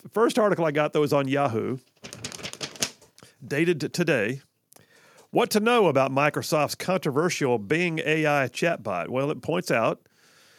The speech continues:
so Microsoft search engine Bing, which is, you know, usually not as commonly used as Google is, um, is now been enhanced, though, with A I, and people are beginning to use it. You can, you can get recipes off of it. You can,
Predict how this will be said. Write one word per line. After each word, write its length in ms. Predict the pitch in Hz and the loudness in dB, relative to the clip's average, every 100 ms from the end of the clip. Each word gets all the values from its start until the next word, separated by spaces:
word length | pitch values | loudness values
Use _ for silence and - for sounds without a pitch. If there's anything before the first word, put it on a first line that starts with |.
| _ - | _ -10
so 360 | - 151 147 | 0 2 2
Microsoft 840 | 127 131 151 185 170 185 170 - - | -2 -4 -2 0 0 0 0 -2 -10
search 260 | - 170 | -4 -2
engine 340 | 175 143 147 127 | -2 -2 -4 -4
Bing, 440 | 127 156 127 135 | -2 0 0 -4
which 220 | 131 131 | -6 -4
is, 160 | 135 113 | -6 -6
you 100 | 135 | -4
know, 240 | 123 120 | -2 0
usually 400 | 120 127 143 131 | 0 0 0 -2
not 240 | 127 131 127 | 0 0 0
as 220 | 117 - - - - | -2 -8 -14 -20 -8
commonly 440 | 139 139 123 120 | -6 -4 -4 -4
used 300 | 117 127 123 | -2 -2 -4
as 120 | 107 | -6
Google 400 | 98 139 123 110 | -4 -2 -2 -2
is, 280 | 107 110 - - - - - - | 0 -2 -4 -14 -20 -20 -20 -8
um, 380 | 127 131 131 120 - | -2 0 0 -4 -8
is 240 | 147 139 127 | -4 -4 -4
now 240 | 143 156 185 | -4 -2 0
been 160 | 151 | 0
enhanced, 420 | 139 120 151 170 - | -2 -2 -2 -2 -2
though, 120 | 131 | 0
with 140 | 131 | 0
A 260 | - 139 135 | 0 0 2
I, 260 | 147 139 | 2 0
and 160 | 113 107 | -2 -2
people 220 | 151 147 | -6 -4
are 40 | 123 | -4
beginning 260 | 123 127 | -2 -4
to 60 | 113 | -4
use 220 | 123 165 | -4 -4
it. 100 | 107 | -4
You 140 | 131 | -6
can, 160 | 139 123 | -6 -6
you 100 | 131 | -6
can 160 | 143 120 | -6 -8
get 140 | 117 | -8
recipes 640 | 110 127 - 147 143 143 143 | -6 -6 -6 -6 -4 -4 -2
off 200 | 139 143 | -2 -4
of 120 | 127 | -2
it. 160 | 139 | -4
You 140 | 131 123 | -4 -6
can, 220 | 123 110 | -6 -10